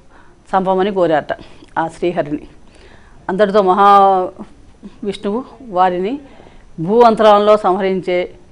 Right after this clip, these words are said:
పడేటప్పటికి మహావిష్ణువుకి నల్లని రూపంలో ఆవిర్భవించి కాళీ రూపంలో ఆ అమ్మవారు వాళ్ళని సంహరించడం కూడా మనకు కనిపిస్తోంది. అంటే ఈ విధంగా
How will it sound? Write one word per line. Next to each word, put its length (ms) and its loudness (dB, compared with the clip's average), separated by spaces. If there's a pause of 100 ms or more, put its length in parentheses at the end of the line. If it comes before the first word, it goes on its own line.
పడేటప్పటికి 640 -4 (680)
మహావిష్ణువుకి 680 -2
నల్లని 360 0
రూపంలో 380 -2
ఆవిర్భవించి 680 -2
కాళీ 360 -2
రూపంలో 440 -6 (260)
ఆ 60 -6
అమ్మవారు 480 -6 (160)
వాళ్ళని 360 -8 (400)
సంహరించడం 480 -2
కూడా 140 0
మనకు 200 -2
కనిపిస్తోంది. 500 -6 (600)
అంటే 240 2
ఈ 40 0
విధంగా 680 2